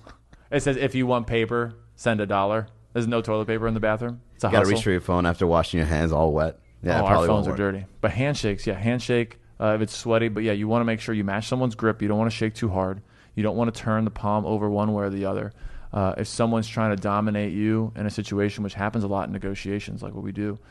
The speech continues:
Speaker 1: people aren't always friendly, you know? I think a lot of professionalism is realizing that people wanna fuck you over, you know? They don't have your best interests at hand, they have theirs. And so it's hard to be professional when you know someone's trying to fuck you,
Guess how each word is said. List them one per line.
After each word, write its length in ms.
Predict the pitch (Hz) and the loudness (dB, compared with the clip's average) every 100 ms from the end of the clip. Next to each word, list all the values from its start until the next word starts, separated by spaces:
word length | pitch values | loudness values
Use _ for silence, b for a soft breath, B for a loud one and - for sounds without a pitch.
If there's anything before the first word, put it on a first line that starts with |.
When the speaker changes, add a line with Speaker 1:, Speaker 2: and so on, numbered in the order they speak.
| b b b _ - | b b b _ -8
Speaker 1:
people 200 | 143 240 | -4 -2
aren't 140 | 240 | 0
always 180 | 185 131 | 2 0
friendly, 500 | - - 123 101 104 113 - | -2 -4 -2 -4 -6 -12 -8
you 100 | 101 | -4
know? 220 | 98 98 - | -2 -4 -6
I 80 | - | -4
think 180 | 151 175 | -2 0
a 40 | |
lot 140 | 131 135 | 2 0
of 60 | |
professionalism 640 | 139 107 117 113 120 120 110 | -2 0 0 0 -2 0 0
is 140 | 98 | 0
realizing 600 | 98 107 107 107 120 135 | 0 0 2 2 0 0
that 180 | 110 - | 0 0
people 260 | 113 110 101 | 0 0 0
wanna 160 | 92 | -2
fuck 320 | - - - | -4 -6 -6
you 140 | 80 78 | -6 -6
over, 340 | 67 98 113 - | -8 -12 -16 -10
you 100 | 107 | -6
know? 200 | 101 98 B B | -6 -8 B B
They 80 | - | -2
don't 100 | 135 | 0
have 140 | 135 113 | 0 0
your 80 | |
best 200 | 101 98 | -2 -4
interests 280 | 98 - - | -6 -10 -12
at 80 | 90 | -10
hand, 260 | 95 - 85 | -10 -10 -10
they 40 | |
have 180 | 95 90 | -10 -8
theirs. 380 | 90 58 - - B B | -10 -10 -14 -20 B B
And 120 | 120 | -6
so 200 | 113 127 | 0 0
it's 80 | 117 | 0
hard 260 | - 117 135 | 0 0 2
to 60 | |
be 120 | 120 113 | 0 -2
professional 560 | 107 101 98 123 120 | -4 0 0 2 0
when 120 | 104 | 2
you 80 | 101 | 2
know 160 | 101 101 | 0 -2
someone's 280 | - 95 95 | -4 -8 -6
trying 180 | 98 | -8
to 40 | 95 | -8
fuck 340 | - - - | -6 -6 -6
you, 120 | - | -18